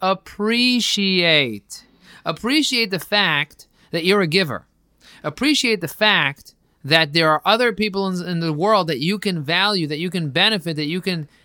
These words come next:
add massive value to. Appreciate the fact that you're in a position of power, because the position of giving is the position of power.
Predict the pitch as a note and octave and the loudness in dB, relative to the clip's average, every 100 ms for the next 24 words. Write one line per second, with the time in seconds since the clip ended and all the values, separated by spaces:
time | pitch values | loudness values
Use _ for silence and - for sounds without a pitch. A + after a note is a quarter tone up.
0 | _ - E3+ G3+ F3+ F#3+ G3+ F3+ F#3+ D#3 | _ -4 0 2 2 2 2 0 -4 0
1 | F3 G#3 E3+ B2+ A2+ D2 - _ _ _ | 0 2 0 -4 -8 -12 -14 _ _ _
2 | _ _ _ _ - D3+ A#3+ D4+ C4 G#3+ | _ _ _ _ -10 -6 0 2 2 0
3 | F3+ E3+ F#3 F3+ F#3+ G3 F3+ E3+ A3 G#3 | 0 -2 -2 -2 -2 -2 -2 -2 -2 -2
4 | F#3 - A#3+ E4 C#4 B2 - _ _ _ | -6 -4 0 4 4 2 -6 _ _ _
5 | _ - E3+ G3+ F#3+ F#3 F#3+ A#3+ A3 F3 | _ -6 -2 0 0 -4 -2 0 0 -2
6 | C#3 A3+ D4 C4+ G3+ D#3+ D3 D3+ D3 C#3+ | -2 0 2 0 0 -2 -4 -4 -2 -4
7 | C3+ - C3+ B2 F#2 D#2 | -6 -4 -4 -4 -6 -12